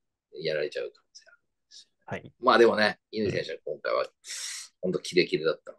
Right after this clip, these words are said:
Speaker 1: で。うん。しかもね、乾選手、交代、<laughs> 交代ね、するのかなと思ったらかなりね、引っ張られましたからね。
Speaker 2: そうですね。
Speaker 1: ね。
Speaker 2: 八十六分まで、はい、
Speaker 1: そう。
Speaker 2: いましたね。
Speaker 1: ね。だって、北川選手より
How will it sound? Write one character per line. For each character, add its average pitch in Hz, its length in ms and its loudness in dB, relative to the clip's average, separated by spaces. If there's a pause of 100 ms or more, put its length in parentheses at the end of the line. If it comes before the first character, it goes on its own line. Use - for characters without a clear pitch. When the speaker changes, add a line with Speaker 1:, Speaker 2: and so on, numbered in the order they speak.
Speaker 1:
で。 78 280 -4 (540)
う - 40 -10
ん。 - 160 -14 (920)
し - 120 -2
か 147 120 6
も 113 100 6
ね、 101 220 4
乾 160 200 6
選 120 160 4
手、 98 400 4
交 156 280 2
代、 147 340 4 (720)
<laughs> 143 220 4 (400)
交 156 140 8
代 156 220 4
ね、 127 280 2
す - 140 -10
る 175 100 2
の 180 80 -2
か - 260 -4
な 120 140 -6
と - 120 -6
思 110 60 -6
っ - 20 -18
た 101 100 -2
ら 95 60 -4
か 165 160 0
な 131 100 4
り 101 120 -4
ね、 101 220 -6 (400)
引 120 100 -4
っ - 80 -20
張 123 100 6
ら 117 80 8
れ 110 100 6
ま 95 140 -4
し - 80 -10
た - 80 -14
か - 60 -20
ら - 40 -8
ね。 - 20 -8
Speaker 2:
そ 113 120 4
う - 40 0
で 101 60 -10
す - 160 -12
ね。 69 100 -8
Speaker 1:
ね。 - 240 -10
Speaker 2:
八 - 300 -2
十 117 240 0
六 113 140 2 (100)
分 - 160 -12
ま - 120 -12
で、 - 240 -10 (360)
は - 80 -4
い、 - 20 -4
Speaker 1:
そ - 180 -2
う。 - 360 -14
Speaker 2:
い - 40 -8
ま - 60 -10
し - 100 -12
た - 80 -16
ね。 95 120 2
Speaker 1:
ね。 76 200 -2 (340)
だ 101 80 8
っ - 80 0
て、 90 300 6
北 131 120 4
川 135 140 8
選 135 120 2
手 107 80 4
よ 90 60 4
り 82 340 -2